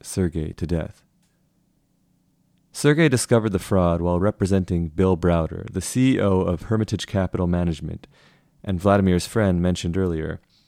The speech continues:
who in the late nineties and early two thousands ran the largest foreign investment firm in Russia.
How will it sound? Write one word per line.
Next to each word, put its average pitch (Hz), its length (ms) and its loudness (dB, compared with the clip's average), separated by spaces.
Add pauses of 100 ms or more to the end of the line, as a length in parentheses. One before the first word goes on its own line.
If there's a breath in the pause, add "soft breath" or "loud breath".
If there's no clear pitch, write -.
(440 soft breath)
who 113 300 4
in 117 120 0
the 117 100 4
late 131 240 4
nineties 123 400 2
and 104 100 0
early 110 160 4
two 104 140 -2
thousands 92 640 0
ran 95 240 2
the 92 80 0
largest 113 400 2
foreign 110 240 0
investment 98 440 0
firm 85 280 -2
in 82 80 -4
Russia. 92 460 -4